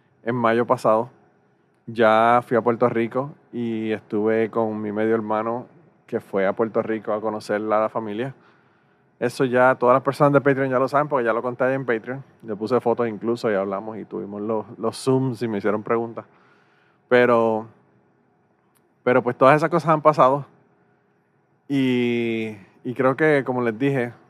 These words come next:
me hace falta Cucubano y ustedes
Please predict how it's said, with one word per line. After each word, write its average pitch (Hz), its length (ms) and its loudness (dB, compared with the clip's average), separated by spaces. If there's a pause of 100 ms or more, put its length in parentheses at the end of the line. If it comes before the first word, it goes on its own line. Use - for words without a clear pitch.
(140)
me 117 120 -4
hace 113 180 -6
falta 131 240 2
Cucubano 131 520 2 (720)
y 127 140 -2
ustedes 117 840 2